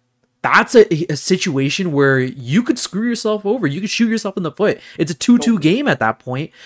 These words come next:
Speaker 1: and you take, you take a stupid penalty. You go on a five-on-three. What, what are you doing there, right?
Speaker 2: It's
Speaker 1: And again, it's,
Speaker 2: Yeah.
Speaker 1: it's Brodie again making a stupid mistake. I hate to harp on it, but
Speaker 2: Yeah.
Speaker 1: come
Speaker 2: It's
Speaker 1: on,
Speaker 2: the
Speaker 1: man.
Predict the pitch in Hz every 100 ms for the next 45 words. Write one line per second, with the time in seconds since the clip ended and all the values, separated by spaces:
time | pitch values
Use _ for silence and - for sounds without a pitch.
0 | - 143 151 165 - 180 - 147 156 180
1 | 185 - 190 208 151 160 180 123 151 156
2 | - 131 143 156 143 117 120 156 _ _
3 | _ _ _ _ _ _ _ _ _ _
4 | _ - 151 - - _ 165 165 220 226
5 | 131 262 381 165 107 - _ - 120 208
6 | 285 - 156 185 202 170 247 147 - 151
7 | 127 117 127 131 147 160 147 156 214 175
8 | 113 127 139 147 - 151 - 160 - 175
9 | 202 - - 127 131 160 170 131 165 185
10 | 120 120 117 120 113 _ _ - _ _
11 | _ _ _ _ _ _ _ - - 220
12 | 92 151 254 156 98 90